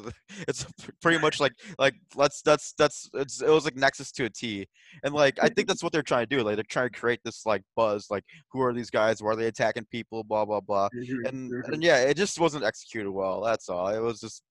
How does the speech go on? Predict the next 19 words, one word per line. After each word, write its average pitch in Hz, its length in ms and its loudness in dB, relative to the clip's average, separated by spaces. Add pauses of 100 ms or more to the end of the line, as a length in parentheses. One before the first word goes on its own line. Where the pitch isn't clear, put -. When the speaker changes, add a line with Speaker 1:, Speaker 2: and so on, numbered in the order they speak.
(360)
Speaker 1:
bad. 98 320 0 (540)
And, 117 240 -12 (680)
like, 120 120 -2
I 147 60 6
don't 190 140 8
know. 147 100 8
Like, 120 160 8
am 135 160 2
I, 151 140 6
am 131 160 0
I 143 80 4
wrong? 131 220 6
Like, 113 120 0
do 107 80 -10
you 117 80 -4
care 131 220 4
about, 127 220 0 (200)
uh, 120 160 0
Retri-, 123 340 -2